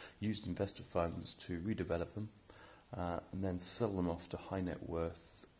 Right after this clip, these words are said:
German property investors on a buy-to-let basis. And they do that because there is a tax incentive for German property investors to invest in this type of property. So it means there's a very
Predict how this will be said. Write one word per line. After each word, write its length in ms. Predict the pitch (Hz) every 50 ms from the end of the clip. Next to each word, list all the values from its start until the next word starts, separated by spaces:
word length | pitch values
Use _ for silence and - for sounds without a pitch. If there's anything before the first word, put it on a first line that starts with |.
| - - - -
German 640 | - - 98 87 85 82 85 82 80 82 85 87 - - - - - - - -
property 560 | - - 90 - - 85 - 78 73 76 - -
investors 640 | - 82 82 - 76 - - - - - - - - - -
on 80 | -
a 40 | 76
buy-to-let 600 | - - 80 78 76 - - 78 76 - - -
basis. 540 | - 82 82 80 - - - - - - - - - - - - - - - - - -
And 160 | 85 82 82
they 80 | 82
do 260 | 82 - - 113 117 104
that 360 | 85 78 78 - - - -
because 560 | - 87 - - - - 92 90 87 87 85
there 200 | 85 78 76 73
is 120 | 76 78 -
a 40 | 78
tax 440 | - - - 90 - - - -
incentive 680 | 80 76 76 - - 85 82 78 - - 95 - - - -
for 560 | - - - - - 92 85 85 82 82 78 78 - - - - - -
German 380 | - - 87 80 78 78 76
property 380 | 73 - 82 80 - - - 78
investors 500 | 76 78 - 78 76 - - - 80 -
to 160 | - - -
invest 400 | 82 85 80 85 85 82 - -
in 160 | - 87 87
this 160 | 82 78 - -
type 280 | - 80 82 85 -
of 120 | - - -
property. 440 | - 90 - - - - - - - - - - - - - - - - - -
So 120 | - -
it 60 | -
means 300 | - 101 104 104 98 95
there's 120 | 92 87 87
a 40 |
very 320 | 87 90 95 98 95 92